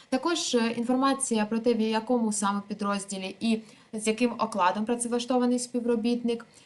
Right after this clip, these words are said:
його кількість фактично відпрацьованих годин і нормативна кількість годин. Також нічні, вечірні і понаднормові години, якщо такі були у співробітника, і оплата за окладом. Тарифна ставка, аванс, це надбавки, це вже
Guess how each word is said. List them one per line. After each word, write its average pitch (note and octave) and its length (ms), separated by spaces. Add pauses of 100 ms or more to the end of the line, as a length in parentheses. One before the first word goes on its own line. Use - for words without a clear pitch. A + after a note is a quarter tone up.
(180)
його C4 400
кількість A3+ 560
фактично A#3 480
відпрацьованих D4 680
годин D4+ 280 (140)
і D#4+ 260 (140)
нормативна B3 640
кількість B3 640
годин. F#3 420 (380)
Також C4+ 320
нічні, A3+ 480
вечірні G#3+ 520
і A3 100
понаднормові G3+ 720
години, A#3 380
якщо B3 260
такі A#3+ 280
були A#3+ 340
у B3 140
співробітника, A#3+ 920 (360)
і F#4 120
оплата B3 440
за G#3 280
окладом. G3+ 500 (440)
Тарифна C#4 460
ставка, B3+ 520
аванс, B3+ 420
це A#3 220
надбавки, A3 640
це A3+ 200
вже G3+ 200